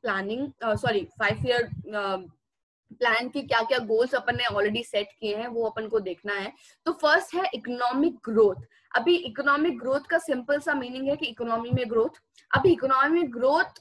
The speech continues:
का भी एक सिंपल सा मीनिंग है and that is कि आपकी प्रोडक्शन कैपेसिटी जो है, मैन्युफैक्चरिंग है, प्रोडक्शन है और प्रोडक्टिविटी है किसी चीज को प्रोड्यूस करने की, वो अच्छे से बढ़े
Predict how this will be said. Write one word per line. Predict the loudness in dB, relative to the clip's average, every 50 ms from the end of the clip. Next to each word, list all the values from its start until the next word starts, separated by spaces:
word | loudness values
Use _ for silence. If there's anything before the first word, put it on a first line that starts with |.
| _ -4
का | 2 4 4 4
भी | 4 2 0 -2 -2 -2 -2
एक | -4 -6 -6
सिंपल | -8 -12 -10 -8 -6 -6 -6
सा | -4 -6
मीनिंग | -6 -6 -6 -8 -8 -8 -8
है | -8 -8 -6 -4 -2 -2
and | -2 -2 -2
that | -2 -2 0 2 4 4 4
is | 4 0 -10 _ _ _ _ _ -6
कि | -6 -4 0 2
आपकी | 2 2 2 2 -2 -8
प्रोडक्शन | -4 -2 0 0 0 -2 -4 -8 -8 -8
कैपेसिटी | -8 -6 -2 0 0 0 -2 -4 -6 -4 -4 -4
जो | -4 -4 -4
है, | -4 -4 -4 -4 -4
मैन्युफैक्चरिंग | -6 -6 -6 -6 -6 -6 -6 -6 -6 -8 -10 -10 -8 -8 -6 -6
है, | -8 -6
प्रोडक्शन | -6 -6 -4 -4 -4 -6 -8 -10 -10 -8
है | -6 -6 -6
और | -6 -6 -6
प्रोडक्टिविटी | -2 0 0 0 0 -2 -6 -6 -6 -6 -4 -2 -2 0
है | 0 0 0 -2 -4 -14 _ -20 -14 -10
किसी | -10 -6 -4
चीज | -4 -6 -4
को | -4 -4
प्रोड्यूस | 0 0 0 0 -2 -4 -4
करने | -2 -4 -2 -2 -4 -6
की, | -8 -8 -8
वो | -4 -2 -2
अच्छे | -2 0 -2 -6 -6 -8 -10 -8
से | -6 -6 -6 -4
बढ़े | -4 -4 -2 0 0 2 0 0 -2